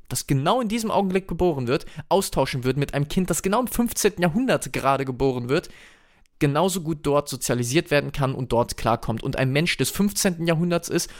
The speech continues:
obwohl es eigentlich im einundzwanzigsten Jahrhundert geboren worden ist.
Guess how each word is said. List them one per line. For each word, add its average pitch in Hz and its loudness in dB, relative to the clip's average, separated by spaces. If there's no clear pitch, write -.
obwohl 156 2
es - -4
eigentlich 147 2
im - -6
einundzwanzigsten 131 0
Jahrhundert 120 0
geboren 110 0
worden 101 -4
ist. - -8